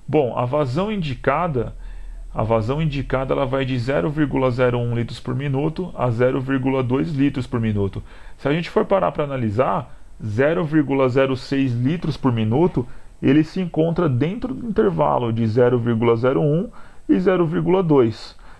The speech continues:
Então, vocês podem perceber que nós conseguimos atender o que o método pede, porque a vazão que nós obtivemos aqui, ela está dentro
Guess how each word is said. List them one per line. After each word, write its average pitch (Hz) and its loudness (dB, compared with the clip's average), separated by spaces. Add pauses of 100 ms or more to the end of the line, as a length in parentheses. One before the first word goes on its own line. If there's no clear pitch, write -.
(100)
Então, 143 2
vocês 160 -2
podem 165 0
perceber 156 0
que 180 -4
nós 180 0
conseguimos 180 0
atender 139 0
o 185 0
que - -4
o 170 4
método 143 2 (340)
pede, 123 2
porque 120 -2
a 139 4
vazão 143 0
que - -6
nós 143 2
obtivemos 123 0
aqui, 151 2 (320)
ela 131 4
está 170 -2
dentro 143 0